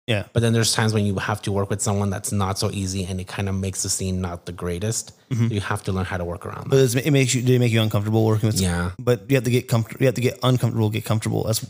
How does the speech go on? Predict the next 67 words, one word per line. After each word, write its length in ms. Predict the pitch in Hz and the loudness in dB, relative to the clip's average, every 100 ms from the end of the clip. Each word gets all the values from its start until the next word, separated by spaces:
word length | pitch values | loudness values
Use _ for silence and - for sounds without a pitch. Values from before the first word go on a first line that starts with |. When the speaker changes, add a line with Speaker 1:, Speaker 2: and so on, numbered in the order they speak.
| - | -6
Speaker 1:
a 60 | |
person 320 | 113 117 - 107 | 0 2 2 2
I 60 | |
know 140 | 107 104 | 2 2
once 260 | 107 107 | 0 0
said 260 | 110 104 123 | 0 0 -4
to 60 | 120 | -6
me. 140 | 113 | -4
Speaker 2:
Yeah, 520 | 190 143 131 98 90 - | 0 2 4 2 0 0
you 220 | 113 113 | 2 2
know, 180 | 110 107 | 4 2
you, 160 | 120 | 0
you, 200 | 120 131 - | 0 0 0
I've 160 | 127 | 0
also 220 | 123 120 117 | 0 0 0
learned 140 | 104 | 2
a 40 | |
lot. 200 | 95 92 98 | 2 2 0
I've 100 | 110 | 0
learned, 200 | 104 - | 0 0
I 60 | 101 | 0
learned 240 | 104 101 | 0 0
what 120 | 101 | 0
it 140 | 98 95 | 0 -2
is 220 | 95 - | -2 -2
for, 220 | - 98 | -4 -4
to 200 | - - | -4 -6
have 180 | 98 95 | -4 -2
someone 360 | - 98 95 95 | 0 0 0 0
not 240 | 95 95 | 0 -2
get 180 | 92 90 | -2 0
it 180 | 90 90 | -2 -2
or 320 | 92 90 87 - - - - | -4 -2 -4 -6 -20 -20 -4
how 160 | 110 | 0
to, 120 | 101 95 | 0 -2
like, 240 | 92 92 | -4 -2
bounce 280 | 101 95 92 | -2 0 0
back 240 | - 95 95 | 2 0 0
when 100 | 92 | -2
someone 300 | 95 95 92 | -2 0 0
messes 320 | 90 95 92 | -2 -2 0
up. 180 | 90 - - | -2 -2 -2
Speaker 1:
Yeah. 220 | 120 95 - - | 0 0 -4 -2
Speaker 2:
So 80 | 190 | 0
it 40 | |
was 80 | 277 | 2
a, 40 | 320 220 | 2 2
it 80 | 220 | 0
was 120 | 240 | 2
a 40 | |
great 160 | 214 208 | 2 2
learning 220 | 208 220 | 2 2
experience 440 | 147 131 110 110 - | 2 0 0 0 0
to 120 | 120 | 0
learn 200 | 113 117 | 0 0
all 100 | 113 | 0
these 160 | 107 - | 0 0
things 200 | 107 107 | 0 0
when 140 | 101 | 0
I 60 | 101 | 0
did 220 | 104 95 | -2 -2
short 200 | - 92 | -2 -4
films, 400 | - 113 113 104 | 0 2 2 2
when 140 | 101 | 0
Speaker 1:
Yeah. 120 | 101 95 | 0 0
Speaker 2:
I 260 | 95 95 | -2 -2
auditioned, 560 | 98 104 - 104 104 | -2 0 0 0 0